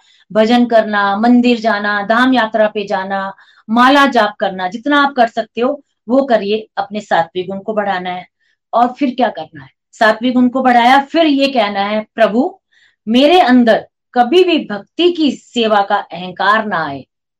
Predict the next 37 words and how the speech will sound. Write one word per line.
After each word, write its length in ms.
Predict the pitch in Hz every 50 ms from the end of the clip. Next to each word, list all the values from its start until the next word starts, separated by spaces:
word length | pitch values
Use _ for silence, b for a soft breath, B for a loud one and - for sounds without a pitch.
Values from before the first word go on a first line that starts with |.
| _ _ _
किसका 260 | - 233 - - 302 285
अहंकार 420 | 285 294 294 294 294 294 294 285
ना 140 | 285 285 277
आए? 140 | 320 370 311
भक्ति 340 | 254 254 254 - - 285
की 120 | 285 294 285
सेवा 320 | - 262 233 220 202 196
का। 240 | 185 - 180 160 - _ _ _ _ _ _ -
और 160 | - 247 262
यही 380 | 254 240 226 254 262 320 349 339
याद 180 | 311 302 302 294
रखना 340 | 294 285 269 294 320 330
है 320 | 339 359 349 311 240 - - _ _ _ _ _ _
कि 120 | - 196 175
भगवान, 500 | 202 196 190 208 220 233 262 285 285 277
मैं 320 | 254 240 226 233 240 240
तो 100 | - 254
केवल 420 | 247 - 220 214 202 202 196 196
एक 160 | 196 196 190 - -
निमित्त 340 | 196 208 240 254 285 269 254
मात्र 360 | 254 247 247 247 - 294 294
हूँ, 360 | 285 277 320 311 269 - - _ _ _ _ _ _
प्रभु 480 | - 233 233 226 320 349 330 220 - - _ _
सब 300 | _ - - 320 320 320
कुछ 200 | - 370 359 -
आप 220 | 311 262 262 262 -
करने 300 | - 233 233 233 226 226
वाले 280 | 220 214 196 190 185 180
हो। 200 | 175 170 160 - _ _ _
कौन 240 | - 240 254 302 330
है? 260 | 339 311 247 - - _ _ _ _ _ _ _
सब 140 | 254 233 -
कुछ 180 | - 285 277 214
भगवान 360 | 214 202 196 214 233 254 262
करने 300 | 254 240 214 214 202 202
वाले 280 | 190 185 175 160 156
हो। 180 | 160 160 160 -